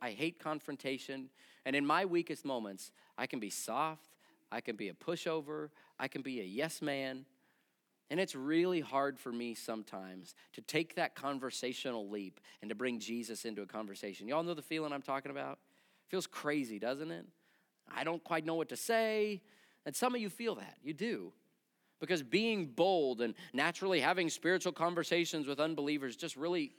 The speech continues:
might not be in your personality. Uh, you might say, "Well, I'm not the kind of person to pry. I don't want to impose. I don't want to invade somebody's privacy."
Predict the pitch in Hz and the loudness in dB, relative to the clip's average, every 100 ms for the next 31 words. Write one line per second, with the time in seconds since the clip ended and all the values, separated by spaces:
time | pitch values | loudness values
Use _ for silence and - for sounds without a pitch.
0 | - 123 151 165 151 147 151 143 143 143 | -8 -2 0 2 0 0 0 0 -2 -2
1 | 147 135 117 110 92 - - - _ _ | -6 -6 -4 -4 -6 -10 -16 -20 _ _
2 | _ _ _ _ _ _ - 104 117 143 | _ _ _ _ _ _ -10 -6 -2 2
3 | 143 143 - 147 143 170 160 185 185 160 | 2 2 0 2 4 4 6 6 4 0
4 | 160 147 147 139 139 165 156 - - 135 | 0 -2 -2 -2 -4 -4 -6 -2 4 6
5 | 135 139 139 160 160 160 156 123 131 135 | 6 6 4 0 -2 -2 -2 0 2 2
6 | 139 151 170 160 123 139 143 151 156 156 | 0 0 0 0 2 2 0 -2 -4 -6
7 | - 120 117 113 - 113 113 113 | -2 2 2 0 -6 -8 -10 -14